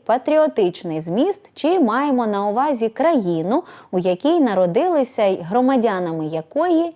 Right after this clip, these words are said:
є. Вимовляємо з наголосом на першому або на передостанньому складі. Як у Ліни Костенко: «В дитинстві відкриваєш материк,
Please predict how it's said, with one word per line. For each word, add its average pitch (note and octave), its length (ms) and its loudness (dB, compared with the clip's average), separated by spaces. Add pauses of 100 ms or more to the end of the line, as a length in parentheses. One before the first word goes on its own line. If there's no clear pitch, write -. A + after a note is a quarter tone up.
є. E3+ 340 -2 (460)
Вимовляємо G#3+ 960 2
з E3+ 60 -4
наголосом G3 760 -2
на F#3 160 0
першому G3 800 -2
або F3+ 480 2
на C#4 300 0 (160)
передостанньому A3+ 1120 0
складі. D3+ 640 -8 (420)
Як G#3+ 480 -2
у A3+ 140 2
Ліни C4 280 2
Костенко: D#3+ 880 -6 (240)
«В F3 120 -2
дитинстві C#4 920 -2
відкриваєш A3 880 -2
материк, E3+ 680 -6